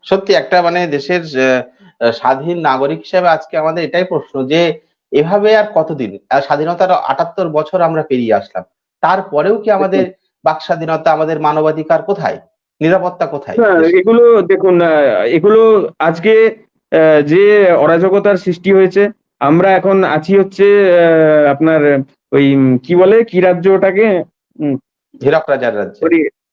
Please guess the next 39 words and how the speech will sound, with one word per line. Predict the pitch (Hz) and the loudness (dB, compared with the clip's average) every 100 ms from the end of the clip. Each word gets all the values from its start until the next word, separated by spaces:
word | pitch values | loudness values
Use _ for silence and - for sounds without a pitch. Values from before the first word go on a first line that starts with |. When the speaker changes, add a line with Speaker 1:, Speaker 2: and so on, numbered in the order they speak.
| _ _ _ - | _ _ _ 0
Speaker 2:
হীরক | 214 240 240 | 2 2 2
রাজার | 240 233 208 | 2 0 0
দেশে, | 196 156 127 | -2 0 0
হ্যাঁ, | 147 143 139 | 0 0 0
এখন | 156 208 | 0 0
ওইরকম | 196 196 208 202 214 196 180 165 | 2 2 2 2 2 2 2 0
শুধু | 190 202 208 | 0 4 4
আমাদের | 208 196 202 202 | 4 2 0 0
তালে | 180 196 | 0 0
তাল | 202 175 190 | 0 0 2
মিলিয়ে | 202 208 202 | 2 2 2
চলতে | 190 180 208 | 2 2 2
হবে। | 214 214 247 247 - | 2 2 0 -2 -6
আপনি | 165 226 | -2 0
বিপক্ষে | 196 202 226 - 240 | 0 0 -2 0 2
বলতে | 214 214 233 | 2 2 2
যাবেন, | 240 247 | 2 2
আপনাকে | 214 196 - 202 208 220 | 0 -4 -4 -2 0 2
মিথ্যে | 190 185 220 | 0 0 0
কেস | 214 202 | 2 0
দিয়ে | 185 208 | 2 0
ফাঁসি | 208 147 175 | 0 -2 0
দেওয়া | 160 143 | 2 2
হবে। | 120 107 - _ _ _ - | 2 0 -6 _ _ _ -6
আপনি | 156 190 233 | -2 2 4
ওদের | 214 233 | 4 2
বিপক্ষে | 196 202 220 - | 0 -2 -2 0
একটা | 233 202 226 | 0 0 -2
সত্যি | 214 196 220 | -4 -4 -2
কথা | 226 220 | 0 2
বলে | 208 220 | 2 2
দেবেন, | 220 220 240 247 _ _ | 2 2 0 -2 _ _
আপনাকে | 165 180 202 214 214 | -6 -2 0 0 0
পুলিশ | 214 220 233 208 | 2 2 2 2
এসে | 202 214 220 185 170 | 0 2 2 4 2
হ্যারাসমেন্ট | 170 190 190 214 | 2 0 0 0
করা | 208 214 | 0 0
শুরু | 202 208 175 | 2 2 2
করবে। | 165 127 120 | 2 2 0